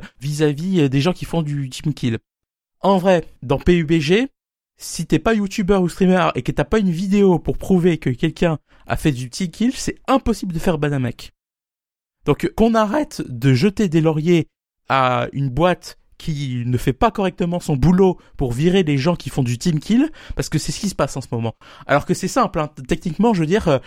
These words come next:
il suffit, euh, de regarder ce qui s'est passé dans la partie. Ah, à tel moment, il y a tous ces équipiers qui sont morts. Mhm. Et tous ces équipiers, on, ré-, on le repart pour team kill. Il serait peut-être judicieux de le virer pour team kill,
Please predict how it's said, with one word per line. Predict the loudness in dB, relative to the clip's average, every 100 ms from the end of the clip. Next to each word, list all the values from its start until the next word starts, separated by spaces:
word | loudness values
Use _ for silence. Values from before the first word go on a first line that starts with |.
| -14 -10
il | -6
suffit, | -4 -2 0 2 2 4
euh, | 4 4 2
de | 2
regarder | 0 2 0 0
ce |
qui | -4
s'est | -6 -4
passé | -2 -2
dans | 0
la | 0
partie. | -2 -4 -2 -2 -4 -14
Ah, | 0 0
à | 0
tel | -4 -2
moment, | 0 2 2
il |
y | 2
a |
tous | 0
ces | -2 -2
équipiers | -2 -4 -2 -2
qui | 0
sont | 2
morts. | 4 4 2 -2
Mhm. | -4 0 2 0 -2 -2
Et | 0
tous | 0
ces | 0 -2
équipiers, | -2 -2 0 2
on, | 2
ré-, | 2 0
on | 2
le | 2
repart | 2 2 -2
pour | -4
team | -6 -10
kill. | -4 -4 -4 _ _ _ -18
Il | -10
serait | -2 -2
peut-être | 0 -2 -2
judicieux | -4 -4 -4 2 2
de | 4
le | 2
virer | 2 2 2
pour | -2 -8
team | -10
kill, | -8 -6 -6